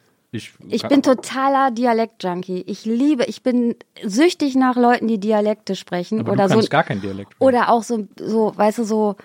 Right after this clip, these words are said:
Speaker 2: aus Italien kommen und dann Deutsch sprechen oder aus Frankreich kommen und Deutsch sprechen oder aus, weiß ich nicht, irgendwo aus der Welt
Speaker 1: Mhm.
Speaker 2: herkommen. Das finde ich total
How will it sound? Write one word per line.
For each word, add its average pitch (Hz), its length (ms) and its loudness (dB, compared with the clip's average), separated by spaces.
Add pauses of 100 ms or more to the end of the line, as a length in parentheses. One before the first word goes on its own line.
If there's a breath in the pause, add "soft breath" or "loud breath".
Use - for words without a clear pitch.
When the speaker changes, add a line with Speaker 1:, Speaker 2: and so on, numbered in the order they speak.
(120 loud breath)
Speaker 2:
aus - 480 0
Italien 233 540 2
kommen 220 240 2
und 202 160 2
dann 196 160 0
Deutsch 185 260 0
sprechen 180 420 -4
oder 180 240 -2
aus 185 140 -4
Frankreich 190 400 -6
kommen 185 200 -2
und 175 120 -6
Deutsch 175 160 -4
sprechen 180 400 -8
oder 190 560 0
aus, 190 380 -4 (180)
weiß 208 300 -6
ich 202 80 -14
nicht, 185 240 -2
irgendwo 202 300 0
aus 185 160 -2
der 180 160 -4
Welt 180 200 -4
Speaker 1:
Mhm. 190 40 -4
Speaker 2:
herkommen. 185 280 -4
Das 170 80 -10
finde 196 200 -8
ich - 40 -14
total 247 880 -4